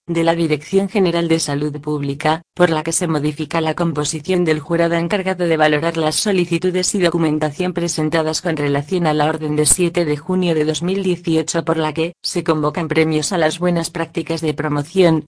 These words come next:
y educación para la salud para el año dos mil dieciocho. Cinco. Anuncios. Consejería de Economía e Infraestructuras.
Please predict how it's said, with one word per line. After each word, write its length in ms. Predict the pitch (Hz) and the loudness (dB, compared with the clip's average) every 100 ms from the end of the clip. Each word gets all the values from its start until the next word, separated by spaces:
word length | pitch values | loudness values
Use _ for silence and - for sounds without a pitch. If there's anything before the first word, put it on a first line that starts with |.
| - | -6
y 160 | 170 | -2
educación 560 | 160 156 151 147 180 170 | 0 2 0 -2 -4 -2
para 200 | 180 165 | 0 0
la 120 | 170 | 0
salud 420 | 165 143 151 147 | -2 -2 -4 -4
para 340 | 147 151 143 147 _ _ _ _ _ _ _ | -6 -4 -4 -6 _ _ _ _ _ _ _
el 180 | 185 175 | 0 2
año 240 | 170 170 | 2 0
dos 200 | 147 151 | 0 -2
mil 200 | 170 196 | -2 0
dieciocho. 760 | 185 175 175 160 147 - 143 139 - _ _ _ _ _ _ _ | 0 -2 0 0 0 -4 -6 -8 -10 _ _ _ _ _ _ _
Cinco. 580 | - 175 160 139 135 135 _ _ _ _ _ _ _ - | -2 -2 -2 -2 -4 -6 _ _ _ _ _ _ _ -4
Anuncios. 720 | 165 147 147 - 139 135 - _ _ _ _ _ _ _ | 0 0 0 -2 -4 -6 -12 _ _ _ _ _ _ _
Consejería 640 | 175 165 170 170 165 180 196 | -2 0 -2 -4 -2 -2 0
de 140 | 151 | -2
Economía 540 | 143 139 139 160 170 | -2 -4 -2 0 0
e 40 | 160 | 2
Infraestructuras. 1120 | 147 143 139 139 - 190 - 151 143 135 139 | 0 -2 -4 -4 -2 -4 -4 -4 -2 -2 -6